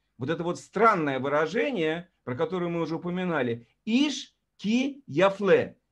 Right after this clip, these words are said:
человек, который яфле в смысле э, не знаю, как-то очень удивиться или как-то что-то такое, сделав такую вещь.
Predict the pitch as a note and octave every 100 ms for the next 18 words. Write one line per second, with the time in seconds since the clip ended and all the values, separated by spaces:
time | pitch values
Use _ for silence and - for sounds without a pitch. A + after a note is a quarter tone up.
0 | _ - D#3+ D#3 F3+ D4 C#4+ - D#3 F3
1 | A3+ C4 D#4 D4+ - _ _ _ - B2
2 | D#3 D3+ A3 E4 - - A3+ C#4+ - B3+
3 | A#3+ A3 - _ _ _ _ _ _ _
4 | _ _ _ C3 C#3 C#3 C#3 C3+ C3+ C3+
5 | C3 A#2+ A#2+ B2 E3+ D#3+ G#3 F3 D3+ B2
6 | C#3+ - G#3 C#4 A#3 G3+ F3+ C3 E3 E3
7 | C4 - D3 C#3 A#2+ D3 - D3 C#3+ D#3+
8 | D3+ D#3+ C4 C#4 D3 E3+ B3 A#3+ G3+ F#3+
9 | A3+ G3 C3 G2